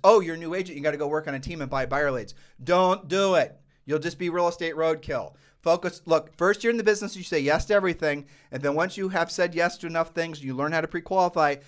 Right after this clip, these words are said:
then you're gonna start picking the, you know, the apples from the tree that are really actually gonna work out for you.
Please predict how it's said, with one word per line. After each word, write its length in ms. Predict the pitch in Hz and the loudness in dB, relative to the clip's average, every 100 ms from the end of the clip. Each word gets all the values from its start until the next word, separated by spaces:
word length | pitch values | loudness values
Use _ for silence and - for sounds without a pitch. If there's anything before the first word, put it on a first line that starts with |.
| - | -12
then 180 | 143 170 | -2 -2
you're 80 | 175 | -2
gonna 120 | 165 | -6
start 280 | 156 160 156 | -2 -2 0
picking 320 | 170 160 151 - | -4 -6 -10 -10
the, 300 | 131 135 127 127 | -4 -2 -2 -4
you 80 | 139 | -6
know, 260 | 127 120 131 | -4 -6 -6
the 180 | 139 | -4
apples 400 | 135 147 170 151 | 0 0 0 -4
from 160 | - 147 | -6 -8
the 80 | 139 | -8
tree 300 | 139 156 143 | -8 -6 -6
that 120 | 131 | -4
are 80 | 131 | -2
really 300 | 139 147 135 | 0 0 0
actually 280 | 131 - 127 | -4 -6 -10
gonna 160 | 131 | -8
work 220 | 127 139 | -6 -4
out 240 | 139 135 - | -2 -4 -6
for 80 | 120 | -12
you. 240 | 107 101 | -10 -12